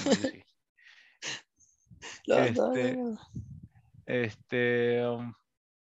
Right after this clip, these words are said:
Speaker 1: pues también hay otra teoría de que, pues, el único que sobrevivió casualmente a esa bola de balazos fue el primo de Valentín, Tano Elizalde. Y,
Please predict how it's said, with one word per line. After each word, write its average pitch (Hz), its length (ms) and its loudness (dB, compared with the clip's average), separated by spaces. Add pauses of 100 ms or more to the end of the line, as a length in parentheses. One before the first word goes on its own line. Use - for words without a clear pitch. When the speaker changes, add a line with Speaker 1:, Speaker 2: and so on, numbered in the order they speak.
(560)
Speaker 1:
pues 165 180 2
también 165 480 2
hay 156 180 4
otra 165 180 0
teoría 131 300 4
de 127 140 2
que, 104 120 -12
pues, 117 180 -6
el 123 100 -2
único 151 260 -2
que 113 60 -8
sobrevivió 110 840 -2
casualmente 107 760 -2
a - 200 -4 (500)
esa 117 360 -2 (260)
bola 107 340 0
de 110 40 4
balazos 107 580 -2
fue 107 640 -2
el 95 100 -8
primo 104 360 -6
de 92 280 -6
Valentín, 90 520 -8 (160)
Tano 107 220 -2
Elizalde. 120 560 -2 (880)
Y, 98 260 -8